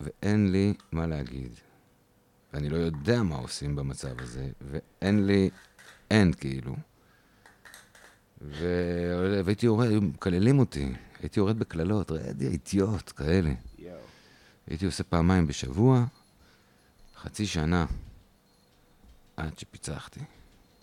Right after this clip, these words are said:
Speaker 2: אבל מה, לא מפחד מה-,
Speaker 1: מה-,
Speaker 2: שלך?
Speaker 1: פחד מוות, אין מה לעשות.
Speaker 2: לא מהקהל, מהמנהל.
Speaker 1: זה הקאמל, היה לו את האג'נדה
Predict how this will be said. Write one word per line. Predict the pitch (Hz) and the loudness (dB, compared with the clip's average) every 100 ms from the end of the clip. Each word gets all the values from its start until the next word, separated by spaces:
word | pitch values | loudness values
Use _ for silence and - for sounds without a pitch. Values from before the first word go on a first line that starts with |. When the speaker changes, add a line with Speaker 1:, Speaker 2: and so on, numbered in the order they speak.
| _ _ _ _ 95 | _ _ _ _ -14
Speaker 2:
אבל | 107 110 | -12 -8
מה, | 110 107 104 104 110 | -6 -6 -6 -8 -8
לא | 120 | -12
מפחד | 131 143 - 135 127 | -14 -16 -14 -14 -12
מה-, | 123 120 117 110 110 | -10 -10 -10 -12 -8
Speaker 1:
מה-, | 95 92 92 95 | -2 0 0 -4
Speaker 2:
שלך? | - 110 107 | -8 -12 -6
Speaker 1:
פחד | 104 85 113 101 98 | -2 0 0 0 0
מוות, | 98 95 85 76 - | 2 2 0 -4 -4
אין | 80 85 | -2 -2
מה | 80 | -2
לעשות. | 67 - - - - - _ 120 | -6 -10 -16 -18 -20 -20 _ -10
Speaker 2:
לא | 139 | -6
מהקהל, | 147 113 98 92 | -6 -6 -10 -10
מהמנהל. | 95 95 98 101 110 110 101 85 82 _ _ - | -16 -18 -16 -14 -12 -12 -12 -16 -20 _ _ -16
Speaker 1:
זה | 65 71 82 | -10 -4 -4
הקאמל, | - 117 139 73 120 | -2 -4 0 0 0
היה | 120 123 120 | -2 -2 -2
לו | 117 | -4
את | - | -6
האג'נדה | 85 76 95 95 85 73 | -8 -2 0 0 0 -2